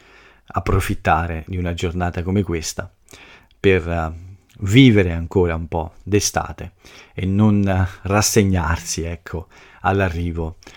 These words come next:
dell'autunno. E dopo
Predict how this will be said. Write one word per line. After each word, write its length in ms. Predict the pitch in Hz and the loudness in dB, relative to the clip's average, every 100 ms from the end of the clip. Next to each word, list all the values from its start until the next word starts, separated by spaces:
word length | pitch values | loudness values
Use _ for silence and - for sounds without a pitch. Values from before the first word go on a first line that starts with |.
| - | -20
dell'autunno. 920 | - 92 95 82 80 - 67 67 69 - - _ _ _ _ _ | 0 2 2 2 0 -2 -6 -8 -10 -12 -14 _ _ _ _ _
E 160 | - 135 | 0 6
dopo 460 | 160 120 117 101 | 6 8 4 4